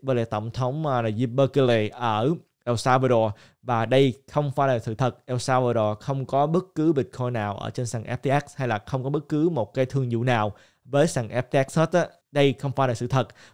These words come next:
và cái tweet đó đã được xóa rồi nha các bạn. Cho nên những ai nói với các bạn là Tổng thống Nayib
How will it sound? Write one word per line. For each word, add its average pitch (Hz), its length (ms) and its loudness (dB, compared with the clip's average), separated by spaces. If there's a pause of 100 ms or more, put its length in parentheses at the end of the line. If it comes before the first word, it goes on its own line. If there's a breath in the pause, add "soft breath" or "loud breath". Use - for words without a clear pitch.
và 120 100 -4
cái 139 140 -4
tweet 175 200 -2
đó 156 220 2
đã 113 300 -2
được 113 360 -2
xóa 139 300 0
rồi 135 140 2
nha 113 120 -4
các 131 140 -2
bạn. 110 300 2
Cho 143 80 -4
nên 139 140 -2
những 135 140 -2
ai 135 120 2
nói 135 140 0
với 165 80 -2
các 160 80 0
bạn 113 240 -2
là 113 240 -2
Tổng 107 280 -12
thống 143 300 -6
Nayib 120 200 -2